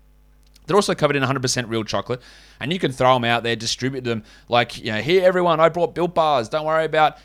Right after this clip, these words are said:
don't worry about Auntie's pie. We've got our Built Bars here. It's gonna keep us trim, taut, and terrific, and we're gonna be loving the taste of these Built Bars." Check out all the flavors they're gonna release as well, plus big Black Friday sales at built dot com. So head to built dot com,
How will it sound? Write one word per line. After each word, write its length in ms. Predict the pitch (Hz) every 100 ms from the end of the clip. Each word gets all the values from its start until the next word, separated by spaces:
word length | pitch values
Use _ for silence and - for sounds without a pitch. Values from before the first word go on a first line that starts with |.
| _
don't 100 | -
worry 80 | 170
about 200 | 170 147
Auntie's 360 | 151 151 135 120
pie. 320 | - 110 143
We've 180 | 156 156
got 160 | 160
our 120 | 147 123
Built 260 | 123 139
Bars 240 | 135 135 131
here. 140 | 131
It's 100 | 127
gonna 160 | 123 110
keep 260 | - 139
us 140 | 110 -
trim, 260 | - 151
taut, 240 | 143 131 120
and 100 | 104
terrific, 440 | 104 104 107 101
and 80 | 98
we're 80 | 101
gonna 120 | 98
be 100 | 98
loving 360 | 104 113 113
the 80 | 104
taste 320 | 90 101 98
of 60 | 95
these 160 | 92 90
Built 220 | 92 90
Bars." 240 | 90 87
Check 200 | - 175
out 120 | 165
all 140 | 120 131
the 60 |
flavors 380 | 113 110 110 107
they're 100 | 104
gonna 180 | 104 101
release 320 | 98 101 98
as 80 | 95
well, 140 | 107
plus 320 | 143 - 117 -
big 340 | 92 120 104
Black 220 | 113 113
Friday 400 | - 101 104 101
sales 320 | 101 98 107 -
at 200 | 104 -
built 180 | 107 -
dot 160 | 95
com. 180 | - 107
So 100 | 95
head 160 | 107 175
to 60 | 131
built 200 | 110 110
dot 140 | -
com, 200 | 87 110